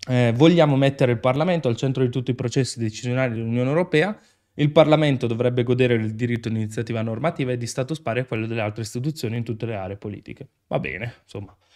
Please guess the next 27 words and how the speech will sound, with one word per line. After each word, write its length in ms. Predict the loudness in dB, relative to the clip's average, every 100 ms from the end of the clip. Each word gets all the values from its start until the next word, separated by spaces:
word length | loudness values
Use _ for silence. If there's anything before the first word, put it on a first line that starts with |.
| _ _
è, 340 | 2 4 4 2
è 40 |
un'idea. 440 | 0 0 -2 -6 -10 _ _ _ _
Eh, 300 | 4 6 6
"Sei 180 | 4 0
favorevole 560 | 0 2 2 2 2
all'elezione 500 | 2 2 0 0 -2
diretta 380 | 0 0 -2 -4
del 100 | -4
Presidente 420 | -4 -2 -2 -2
della 80 | -6
Commissione 420 | -4 -4 -2 -2
Europea?" 380 | 0 0 -2 -2
Qui 160 | 0 0
mi 120 | 0
sembra 380 | 2 0 0 -2
che 120 | 0
loro 240 | 0 2
non 140 | 0 0
abbiano 260 | 0 0 0
una 140 | 0
posizione 480 | -2 -6 -6 -6 -6
forte, 480 | -4 -2 -2 -2 -2
infatti 380 | -2 -6 -10
ce 120 | -6 -2
lo 80 |
dicono, 480 | 0 0 2 2 0